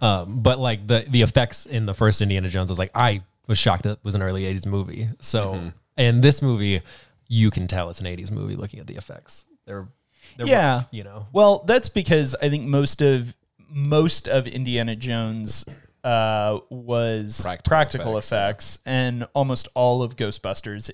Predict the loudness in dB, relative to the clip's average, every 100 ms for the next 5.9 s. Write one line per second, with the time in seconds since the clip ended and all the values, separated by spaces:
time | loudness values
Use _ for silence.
0 | -8 -8 -8 -8 -8 -8 -8 -10 -8 -6
1 | -6 -8 -10 -16 -20 -8 -6 -4 -4 -4
2 | -4 -6 -6 -8 -10 -10 -6 -6 -6 -12
3 | -16 -14 -6 -4 0 -2 -2 -6 -6 -4
4 | -4 -2 0 2 2 0 -6 -2 2 2
5 | 2 0 0 2 2 2 2 0 -4